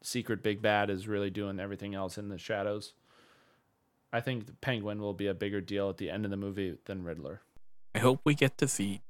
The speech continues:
Speaker 2: deep internal conflict with Batman while staying true to his ideals and values. Vengeance, justice, hope that good will triumph all over all evil kind of thing.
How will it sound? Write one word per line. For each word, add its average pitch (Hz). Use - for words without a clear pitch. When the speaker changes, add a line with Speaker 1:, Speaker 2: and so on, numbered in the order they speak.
Speaker 2:
deep 123
internal 131
conflict 101
with 117
Batman 131
while 101
staying 101
true -
to 127
his 123
ideals 104
and -
values. 98
Vengeance, 98
justice, 90
hope 117
that -
good 98
will 85
triumph 87
all 87
over 95
all 110
evil 92
kind 92
of -
thing. 160